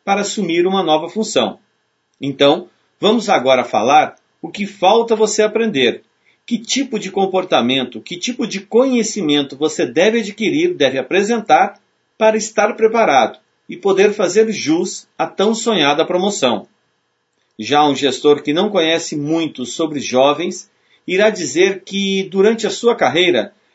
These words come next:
ele levou muito tempo para conquistar cada degrau,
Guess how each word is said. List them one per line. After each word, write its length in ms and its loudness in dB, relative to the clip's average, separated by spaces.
ele 180 2
levou 440 2
muito 440 0
tempo 340 -2
para 240 -2
conquistar 600 -2
cada 260 0
degrau, 520 2